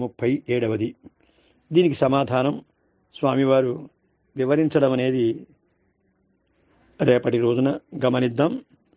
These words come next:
ఇంత చక్కగా విమర్శ, ఆ, పూర్వకంగా అర్థమయ్యే రీతిలో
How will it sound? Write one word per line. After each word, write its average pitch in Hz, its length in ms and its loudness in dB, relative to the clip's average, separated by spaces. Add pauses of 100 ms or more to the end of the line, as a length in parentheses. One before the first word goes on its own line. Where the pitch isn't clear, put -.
(340)
ఇంత 131 180 -6
చక్కగా 135 580 2 (1400)
విమర్శ, 131 360 0 (260)
ఆ, 131 160 0
పూర్వకంగా 135 680 -2 (540)
అర్థమయ్యే 131 500 0
రీతిలో 127 460 -2